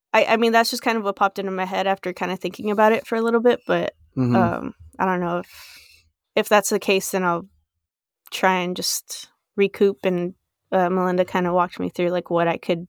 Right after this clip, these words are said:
Speaker 1: do to kinda help protect myself, especially when there are so many readers and stuff around.
Speaker 2: Yeah.
Speaker 1: So, yeah.
Speaker 2: You were
Speaker 1: We'll
Speaker 2: able to
Speaker 1: see.
Speaker 2: talk to her after that?
Speaker 1: Yeah.
Speaker 2: Mm,
Speaker 1: Yeah.
Speaker 2: that's good.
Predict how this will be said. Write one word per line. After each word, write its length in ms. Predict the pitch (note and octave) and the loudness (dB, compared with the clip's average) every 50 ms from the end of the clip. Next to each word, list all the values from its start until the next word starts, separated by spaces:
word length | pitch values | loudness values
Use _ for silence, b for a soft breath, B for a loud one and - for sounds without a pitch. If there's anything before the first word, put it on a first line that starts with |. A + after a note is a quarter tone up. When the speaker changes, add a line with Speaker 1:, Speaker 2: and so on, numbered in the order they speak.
| _ - | _ -6
Speaker 1:
do 180 | F3+ F3+ E3+ E3+ | -4 -2 -2 -2
to 120 | F3 F3+ | -4 -8
kinda 260 | - - F#3+ F3 F#3 F#3 | -8 -10 -10 -8 -6 -4
help 220 | F#3 F3+ - _ _ _ _ _ _ - | -4 -4 -4 _ _ _ _ _ _ -6
protect 360 | F#3 F3+ - - F3+ _ - | -6 -6 -4 -6 -6 _ -4
myself, 400 | F3+ F3+ - - F#3 F3+ F3+ - | -6 -4 -2 -2 -2 -2 -2 -4
especially 480 | - - - G#3 F#3+ - - G#3+ F#3+ | -6 -2 0 0 0 0 0 0 0
when 140 | F3+ F3+ F3 | 0 0 -2
there 100 | F3+ E3+ | -4 -6
are 140 | - - F#3 | -6 -6 -6
so 160 | - - F3+ | -6 -6 -6
many 280 | F3 F3 E3+ F3 E3+ E3+ | -6 -4 -4 -4 -4 -4
readers 380 | E3+ F3 F3 E3+ F3 F#3 F3+ | -4 -4 -2 -2 -2 -4 -4
and 120 | - F3+ - | -4 -6 -6
stuff 300 | - - F3 F3 - - | -4 -2 -2 -2 -2 -4
around. 320 | E3+ E3+ E3+ F3 F#3 F#3 B B B B B B B B B B | -4 -2 -2 -4 -6 -8 B B B B B B B B B B
Speaker 2:
Yeah. 140 | C3 A#2+ A2+ | 0 0 0
Speaker 1:
So, 260 | G#2+ G#2 - - F#3 _ _ _ - | 0 -2 -4 -8 -10 _ _ _ -12
yeah. 200 | - - - - - - _ _ _ _ _ B B B B B B B B B B - | -8 -8 -8 -8 -10 -14 _ _ _ _ _ B B B B B B B B B B -6
Speaker 2:
You 120 | C#3+ C#3 C3+ | 0 2 4
were 120 | C3 C3 | 4 4
Speaker 1:
We'll 80 | B2+ B2+ | 2 2
Speaker 2:
able 20 | C3 A#2 | 0 -2
to 0 | |
Speaker 1:
see. 40 | - | 0
Speaker 2:
talk 200 | B2 A#2 A#2 - | 0 0 0 0
to 80 | - | -2
her 80 | B2 A#2+ | -2 -2
after 240 | B2 A#2+ - - C3+ | -2 -4 -4 -2 -2
that? 200 | C3+ C#3 - - _ _ _ _ _ _ _ _ _ _ _ _ _ _ _ _ _ _ _ - | -2 -2 -4 -8 _ _ _ _ _ _ _ _ _ _ _ _ _ _ _ _ _ _ _ -4
Speaker 1:
Yeah. 380 | A3 A3 G#3 F3 D3 - - G#3 b b b b _ - A2+ | 2 4 4 4 4 2 -6 -10 b b b b _ -18 -18
Speaker 2:
Mm, 160 | A2+ A2 A#2 _ | -18 -18 -18 _
Speaker 1:
Yeah. 240 | - - G#2 - - | -8 -8 -6 -6 -6
Speaker 2:
that's 80 | - - | -8 -8
good. 180 | - A2+ A2+ | -10 -10 -10